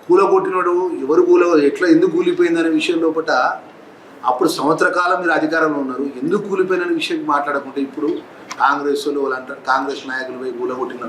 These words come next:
ఒక నాయకుడు అంటాడు, కాంగ్రెస్ వాళ్ళు ఇంకేమో చేసిన ఒక నాయకుడు అంటాడు. నిజంగా ఆ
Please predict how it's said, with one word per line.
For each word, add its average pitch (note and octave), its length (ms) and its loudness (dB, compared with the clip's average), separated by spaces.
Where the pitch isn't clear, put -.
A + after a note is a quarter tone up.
ఒక B2+ 160 -2
నాయకుడు C#3 300 0
అంటాడు, A3 240 -2
కాంగ్రెస్ D#3+ 380 4
వాళ్ళు D3+ 180 4
ఇంకేమో D3 260 4
చేసిన C3+ 320 -6
ఒక A#2+ 180 -12
నాయకుడు A2+ 280 -8
అంటాడు. - 200 -20
నిజంగా G3+ 420 0
ఆ A2+ 40 -8